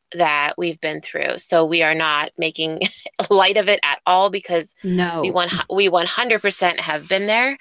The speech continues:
Speaker 1: It is just, um, one of the ways that we cope. And that's something that we'll be talking about throughout our podcast, different ways to cope,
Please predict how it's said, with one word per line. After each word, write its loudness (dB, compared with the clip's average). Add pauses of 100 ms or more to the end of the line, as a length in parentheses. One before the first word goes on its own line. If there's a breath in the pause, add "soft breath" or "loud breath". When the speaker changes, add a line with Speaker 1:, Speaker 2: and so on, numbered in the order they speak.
(400 loud breath)
Speaker 1:
It 2
is 4
just, 2
um, -4 (300)
one 2
of 0
the 4
ways 2 (160)
that 0
we 0
cope. 2
And 2
that's -2
something 0
that 4
we'll 4
be 2
talking -2
about -2
throughout 0
our 0
podcast, -4
different -6
ways -4
to -6
cope, 0